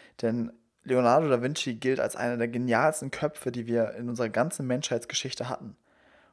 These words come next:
Und ich hätte so einen Satz eigentlich nicht von ihm erwartet, aber im Nachhinein macht das sehr, sehr, sehr viel Sinn.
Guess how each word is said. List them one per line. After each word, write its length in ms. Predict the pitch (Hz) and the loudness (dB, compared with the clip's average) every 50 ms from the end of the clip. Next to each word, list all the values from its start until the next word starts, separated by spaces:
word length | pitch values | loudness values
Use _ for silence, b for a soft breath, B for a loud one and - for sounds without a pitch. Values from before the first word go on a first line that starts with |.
| b b | b b
Und 240 | - 120 117 117 - _ | -8 -6 -6 -6 -10 _
ich 120 | - - - | -12 -8 -8
hätte 180 | 123 - 135 | -6 -6 -6
so 100 | 123 131 | -4 -4
einen 100 | 135 127 | -2 2
Satz 200 | 120 127 131 - | 2 2 2 2
eigentlich 220 | - 117 127 127 139 | -2 -4 -4 -6 -8
nicht 120 | 135 - | -10 -8
von 140 | - 131 123 | -6 -6 -6
ihm 100 | 127 127 | -2 -2
erwartet, 400 | 117 113 117 127 165 151 107 101 | -2 0 0 -2 -2 -4 -2 2
aber 160 | 104 113 117 | 4 6 6
im 100 | 117 123 | 6 6
Nachhinein 460 | 135 143 220 - - 160 139 131 123 | 2 0 0 0 -4 -2 0 0 0
macht 160 | 123 - - - | -2 -4 -6 -8
das 120 | 120 - | -10 -2
sehr, 200 | - 117 123 135 | 2 2 2 2
sehr, 160 | 131 120 117 113 | 2 0 -2 -2
sehr 180 | 107 110 107 | -2 -6 -6
viel 180 | - - 107 101 | -6 -10 -12 -10
Sinn. 300 | 95 104 95 - - | -10 -10 -12 -12 -14